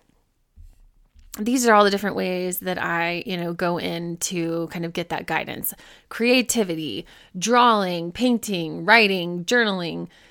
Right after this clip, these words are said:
all these things. Okay, so then I was like, "Well, my last ditch effort is I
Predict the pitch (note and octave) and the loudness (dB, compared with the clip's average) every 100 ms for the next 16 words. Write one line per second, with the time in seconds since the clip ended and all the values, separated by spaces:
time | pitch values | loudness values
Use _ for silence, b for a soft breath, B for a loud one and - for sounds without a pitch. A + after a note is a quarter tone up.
0 | b - C4 C#4+ A3+ G3+ - - F#3+ G3 | b 6 10 10 8 2 -2 -8 -8 -8
1 | F#3 F#3+ F#3+ G3 G#3 G#3 G#3 G3 G3 G3 | -4 -2 -2 -4 0 2 2 2 0 2
2 | G3 F3+ E3+ G3+ A3 C4+ G#3 B B B | 0 0 -2 4 4 4 -2 B B B
3 | - F#3+ F#3+ F#3 F#3+ G#3 C#4+ F#4 G4 - | -8 -4 -2 -2 4 6 6 4 0 -10
4 | - B B B B - B3 - G3 F#3+ | -8 B B B B 2 2 4 2 4
5 | F#3 F3+ F3+ - G3 F#3 E3+ E3+ E3+ E3+ | 2 2 -2 -6 -2 0 0 0 -2 -4
6 | - F#3 | -4 -4